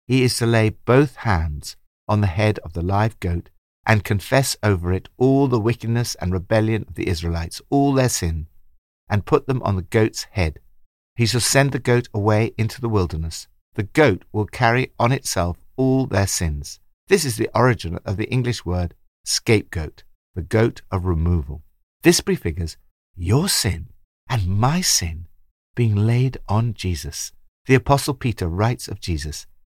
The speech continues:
"He himself bore our sins in his body on the cross." He is the one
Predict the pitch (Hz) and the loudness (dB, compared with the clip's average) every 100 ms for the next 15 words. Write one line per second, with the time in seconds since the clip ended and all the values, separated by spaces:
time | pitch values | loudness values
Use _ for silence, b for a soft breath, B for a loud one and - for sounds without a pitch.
0 | _ - 147 151 151 143 - 87 87 - | _ 0 2 2 -2 -6 -4 -2 -4 -8
1 | _ _ _ - 120 120 - _ - - | _ _ _ 2 4 4 0 _ 0 4
2 | 151 139 - 120 95 78 - - _ _ | 4 2 0 -2 -2 -6 -12 -20 _ _
3 | _ 156 160 127 - - 175 135 - 95 | _ 2 4 2 -2 4 4 4 2 0
4 | 87 90 - _ - 117 101 - 90 82 | 0 -6 -8 _ 0 2 2 0 -4 -6
5 | - - _ _ _ _ _ _ - 165 | -10 -12 _ _ _ _ _ _ 2 6
6 | 180 160 135 151 92 82 | 6 4 -2 -2 -2 -2